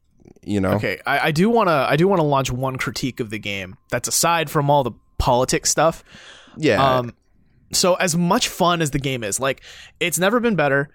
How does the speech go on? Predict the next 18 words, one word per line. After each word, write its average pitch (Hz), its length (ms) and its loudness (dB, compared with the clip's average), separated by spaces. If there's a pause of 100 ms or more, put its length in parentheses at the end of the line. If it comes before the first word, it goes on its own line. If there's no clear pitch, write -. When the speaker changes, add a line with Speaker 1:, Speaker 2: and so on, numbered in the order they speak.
(120)
Speaker 2:
It's - 180 -4
been 147 340 0
a 135 60 2
lot 135 300 2
of 160 80 -2
fun 147 260 0
to, 143 80 0
like, 131 240 -4
blow 127 240 -2
up 131 180 -2
cars 165 380 2
with 143 80 -2
rocket 196 320 0
launchers 175 640 2
and, 131 200 -6
you 123 60 -4
know, 113 160 -2
like, 107 260 -4